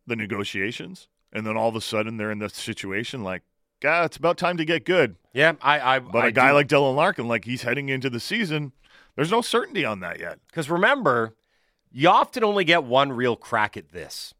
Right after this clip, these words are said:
Speaker 2: And by this, I mean you're still kind of in your prime. Maybe you're a little bit out of it. You're, you're, you're younger than thirty, and you only get that one chance to test unrestricted free agency and all that it entails, right?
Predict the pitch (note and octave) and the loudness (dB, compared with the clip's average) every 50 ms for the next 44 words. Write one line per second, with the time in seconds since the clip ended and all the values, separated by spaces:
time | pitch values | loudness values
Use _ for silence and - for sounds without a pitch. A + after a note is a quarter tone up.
0 | _ _ C#3 C3+ C3+ C#3+ C#3+ C3+ B2+ A2+ C3+ D#3+ D#3 D3 - - B2 A#2 A#2 A2+ | _ _ 0 2 4 4 2 2 0 0 0 0 0 0 0 -2 -2 -2 -2 -2
1 | A2 A2 G#2+ G#2 G#2 G2 - _ _ _ _ _ _ _ _ _ _ F#2 A2 - | -4 -4 -4 -6 -10 -12 -16 _ _ _ _ _ _ _ _ _ _ -12 -8 -8
2 | - - D#3 D3 - D3+ D3+ D#3 C#3+ D3+ D3+ D3+ C3+ - - C#3+ C#3+ C#3+ C#3+ C#3+ | -4 -2 -2 -2 0 0 -2 -2 0 -2 -4 -6 -6 -6 -2 0 2 2 2 2
3 | C#3 C#3 C3+ B2+ C3 B2+ B2 B2 C3 C3 B2 A#2 A2+ A2+ A#2+ B2+ B2+ B2 C3 C3 | 2 0 -2 0 0 0 0 2 0 0 0 2 2 4 4 4 2 2 -2 -2
4 | A#2+ A#2 A#2+ A#2+ A#2 A2+ A2+ - _ B2+ A#2 A#2+ A#2 A#2+ A#2 A2 G#2+ B2 C3+ D#3 | -2 -2 -6 -6 -4 -6 -8 -10 _ -4 -4 -4 -2 -4 -8 -4 -2 0 0 0
5 | D#3+ D#3+ E3 D#3 D#3 D#3+ D3+ - _ - G3 G3+ G3 E3 C3 A#2 A2+ - _ _ | 0 0 -2 0 -2 -4 -6 -8 _ 0 4 4 4 4 2 -4 -6 -10 _ _
6 | _ _ _ _ _ _ _ C#3 C#3+ C#3+ C#3 C3+ A#2+ C#3 D3 D3 F3+ G#3+ A3+ G#3+ | _ _ _ _ _ _ _ 2 2 2 2 0 -2 0 0 2 2 2 2 2
7 | F3+ F#3+ - F3 D#3+ D3 C#3 C3 C3+ C#3 C#3+ C#3+ D3 C#3+ - - C#3+ C3 B2+ A#2 | 0 2 2 4 2 2 2 2 2 4 4 4 2 -2 -6 -4 0 0 0 0
8 | A2 - - - A2 - - A2 A2 G#2 - - A2 G#2 G#2 G2+ - - - G2+ | -2 -4 -10 -18 -20 -6 -2 -2 -2 -2 -2 -4 -4 -4 -4 -6 -10 -10 -14 -14
9 | - - F#2+ - - F#2+ F2+ F2+ F2+ D#2+ F2 E2+ - F#2 F#2 G2+ - - A#3 A#3+ | -14 -14 -20 -16 -10 -8 -8 -8 -8 -10 -14 -20 -16 -12 -12 -12 -2 2 4 4
10 | A#3+ F#3 G#3+ F#3+ E3+ C#3+ C3+ A#2 - A#2+ A2 F2 C#2+ B1+ - - - F2 G2+ C#3 | 4 2 0 -2 -2 -2 -6 -8 -6 -6 -6 -6 -6 -12 -16 -20 -14 -12 -10 -10
11 | D#3 | -12